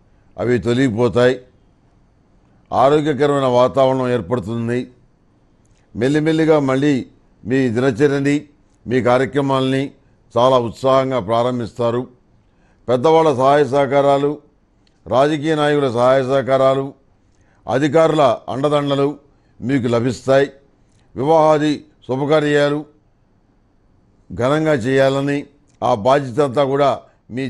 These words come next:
జీవిత భాగస్వామికి అప్పగిస్తారు. అదేవిధంగా ప్రతి విషయంలోనూ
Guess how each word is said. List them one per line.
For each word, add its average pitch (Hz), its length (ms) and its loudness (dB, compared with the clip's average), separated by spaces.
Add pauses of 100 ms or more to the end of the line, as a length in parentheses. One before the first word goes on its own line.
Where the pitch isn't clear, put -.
జీవిత 147 260 -4 (140)
భాగస్వామికి 131 680 -4 (420)
అప్పగిస్తారు. 104 680 -8 (1900)
అదేవిధంగా 151 640 2 (2750)
ప్రతి 131 220 2
విషయంలోనూ 160 600 2